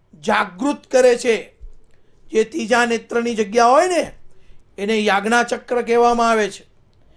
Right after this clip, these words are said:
એનું બહુ મહત્વ છે. તો આ રુદ્રાક્ષને ધારણ કરવાથી આવા અનન્ય લાભો થાય છે. ધન્યવાદ મિત્રો. દર્શક મિત્રો, આજના દિવસ માટે બસ આટલું જ. આવતીકાલે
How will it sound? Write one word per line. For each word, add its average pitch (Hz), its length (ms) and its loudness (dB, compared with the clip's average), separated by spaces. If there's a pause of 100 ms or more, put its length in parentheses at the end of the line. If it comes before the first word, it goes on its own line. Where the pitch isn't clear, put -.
(300)
એનું 208 280 -4
બહુ 226 200 4
મહત્વ 240 560 2
છે. 247 440 2 (1800)
તો 226 280 -2
આ 233 180 4
રુદ્રાક્ષને 233 720 2
ધારણ 214 420 0
કરવાથી 254 680 2 (540)
આવા 220 200 2
અનન્ય 254 680 -4
લાભો 220 360 2
થાય 214 300 -2
છે. 240 420 2 (540)
ધન્યવાદ 226 480 0
મિત્રો. 254 440 2 (640)
દર્શક 214 320 -8
મિત્રો, 269 440 0 (520)
આજના 262 420 -2
દિવસ 254 300 0
માટે 254 220 -4
બસ 247 200 -2
આટલું 254 360 0
જ. 262 40 -16 (440)
આવતીકાલે 262 840 2